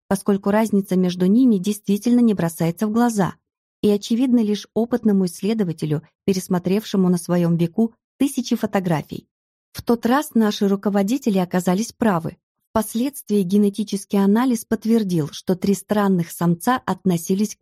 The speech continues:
плотоядному экотипу. С тех пор прошло много лет, и мне не раз приходилось наблюдать,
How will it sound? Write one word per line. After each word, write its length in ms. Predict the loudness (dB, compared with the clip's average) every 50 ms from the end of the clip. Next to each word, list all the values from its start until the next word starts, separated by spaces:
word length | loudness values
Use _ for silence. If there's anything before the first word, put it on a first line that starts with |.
| _ -4
плотоядному 880 | -2 -2 -2 0 0 0 0 2 0 0 0 0 0 2 0 0 -2
экотипу. 580 | -2 -4 -6 -6 -6 -6 -8 -6 -8 -12 -12 _ _ _ _ _ _ _ _ _ -18
С 100 | -8 -4
тех 240 | -2 -2 -2 -2
пор 180 | -2 -2 -2 -2
прошло 380 | -2 -4 -4 -4 -2 0 0 2
много 360 | 2 2 2 2 2 0 0
лет, 260 | 2 2 0 -2 -2 -2
и 100 | 0 2
мне 160 | 2 4 4
не 140 | 4 2 2
раз 180 | 0 -2 -2
приходилось 600 | -2 -4 -4 -2 -2 -2 -2 0 -2 -2 -2 -2
наблюдать, 640 | 0 0 0 0 0 0 0 0 -2 -4 -4 -8